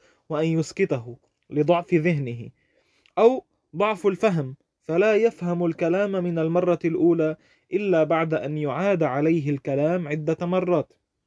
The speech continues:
بعض الناس إذا ذكرت لهم الكلام لا يفهمونه من المرة الأولى، فإذا ذكرت لهم الكلام مرات أعدته لهم فهموه. فإذا واحد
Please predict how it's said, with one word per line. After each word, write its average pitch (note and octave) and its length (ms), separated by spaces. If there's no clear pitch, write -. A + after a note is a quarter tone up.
بعض A3 240
الناس G3+ 680
إذا C#3+ 260
ذكرت F#3 400
لهم F3 360
الكلام D3 640
لا G3+ 120
يفهمونه F#3 720
من D#3 160
المرة C#3+ 440
الأولى، G2 400
فإذا D3+ 540
ذكرت G#3 440
لهم F#3 400
الكلام E3 480
مرات D3+ 840
أعدته D3+ 600
لهم F3+ 300
فهموه. G#3+ 500
فإذا D#3+ 360
واحد F#3+ 600